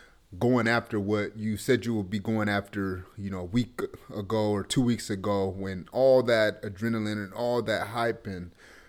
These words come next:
all the positivity just drains out and, and you're there and you're out of gas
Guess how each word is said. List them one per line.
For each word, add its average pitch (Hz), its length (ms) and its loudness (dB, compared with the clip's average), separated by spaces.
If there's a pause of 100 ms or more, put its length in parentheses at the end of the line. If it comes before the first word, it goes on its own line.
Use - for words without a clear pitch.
(240)
all 127 300 4
the 107 160 0
positivity 113 1300 0 (240)
just 110 240 -4
drains 127 380 0
out 107 340 0 (240)
and, 107 240 -6
and 110 160 -2
you're 120 160 4
there 113 300 4
and 101 180 -2
you're 107 160 -2
out 120 180 2
of 98 120 -2
gas 107 520 -2